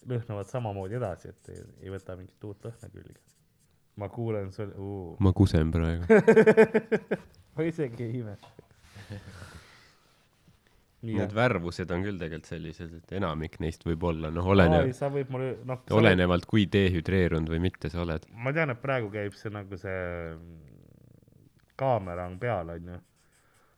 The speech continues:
Speaker 1: Et aga tehniliselt sa võid mind korkida või ükskõik mida teha,
Speaker 2: Mhm.
Speaker 1: ma ei teaks. ei
Speaker 2: Okei, aga,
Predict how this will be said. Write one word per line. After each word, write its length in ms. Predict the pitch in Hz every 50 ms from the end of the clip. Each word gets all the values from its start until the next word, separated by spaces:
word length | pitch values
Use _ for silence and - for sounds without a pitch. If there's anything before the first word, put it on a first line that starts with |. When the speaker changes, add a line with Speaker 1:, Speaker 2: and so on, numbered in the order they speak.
| _ _ -
Speaker 1:
Et 180 | 92 - _ _ -
aga 160 | 110 101 101
tehniliselt 440 | - 135 131 113 117 110 98 92 -
sa 80 | 113 104
võid 140 | 101 95 101
mind 100 | 101 98 _
korkida 520 | - 123 123 120 - _ - 101 92 92
või 140 | 90 95 95
ükskõik 240 | - - - 110 -
mida 220 | - 107 101 95 87
teha, 160 | 85 101 101
Speaker 2:
Mhm. 140 | 95 90 92
Speaker 1:
ma 80 | 90 87
ei 80 | 85
teaks. 340 |
ei 4000 | - 85 80 - - - _ _ _ _ _ _ _ _ _ _ _ _ _ _ _ _ _ _ _ _ _ _ _ _ _ _ _ _ _ _ _ _ _ _ _ _ _ _ _ - - - _ _ _ _ - - - - - _ _ _ _ _ _ _ - - - - - - - _ _ _ _ _ _ _ _ _ _ _ _ _ _ _ _ _ _ _ _
Speaker 2:
Okei, 1500 | 131 143 147 139 139 143 139 131 127 120 117 117 117 113 113 113 113 113 113 _ - 120 120 117 113 113 107 98 98 95 92 90 90 - _ 98
aga, 360 | 95 92 92 - 98 95 95